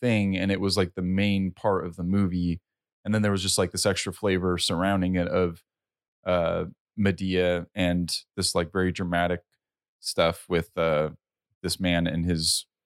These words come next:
drug-addled wife and his daughter, their daughter. Um, but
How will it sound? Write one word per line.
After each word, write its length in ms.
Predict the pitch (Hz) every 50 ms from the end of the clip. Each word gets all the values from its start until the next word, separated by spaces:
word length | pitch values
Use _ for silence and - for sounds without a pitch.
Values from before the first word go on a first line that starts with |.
| _ _ -
drug-addled 880 | 92 87 85 80 87 - _ _ - 85 82 82 85 85 85 80 - - - _ _ _ _ _ -
wife 500 | 95 90 85 87 87 - - - - - _ _ _ _ _ -
and 300 | 90 85 80 80 78 76
his 320 | - 95 92 85 80 82 -
daughter, 520 | - 92 87 87 87 90 85 85 87 - _ _ _ _ _ _
their 140 | - 107 104
daughter. 480 | 90 104 113 120 110 98 90 92 92 - _ _ _ _ _ _ _ _ _ -
Um, 580 | 110 107 101 95 92 92 90 90 90 90 92 - _ _ _ _ _ _ _ _ _ _ _ - 110
but 300 | 107 101 - - -